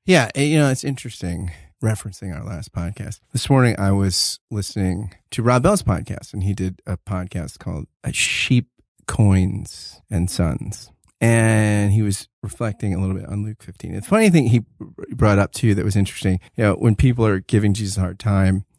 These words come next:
for hanging out with those who are unseemly sinners, and sinners, he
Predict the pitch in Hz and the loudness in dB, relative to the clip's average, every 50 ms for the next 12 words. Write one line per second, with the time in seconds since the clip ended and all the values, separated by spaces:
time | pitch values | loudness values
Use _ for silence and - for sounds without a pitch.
0 | _ - - 113 107 101 104 104 98 98 98 95 78 82 95 92 107 98 95 98 | _ -4 0 2 4 4 4 4 4 2 2 0 0 0 -2 -2 0 0 0 0
1 | 95 92 - - - 104 95 92 90 92 90 - - - - _ - - 98 92 | 0 -2 -4 -6 -4 -2 -2 0 0 -2 -4 -6 -10 -20 -20 _ -2 0 0 2
2 | - 107 104 104 92 - - 180 127 117 107 101 95 92 - - - - - 135 | 2 2 2 2 2 0 0 2 4 4 4 4 2 0 -2 -6 -8 -4 0 2
3 | 120 110 95 85 82 - - 90 92 101 - - 127 113 107 98 95 - - 104 | 2 2 2 0 -2 -6 -6 -6 -4 -2 0 2 2 2 2 0 -2 -4 -6 -8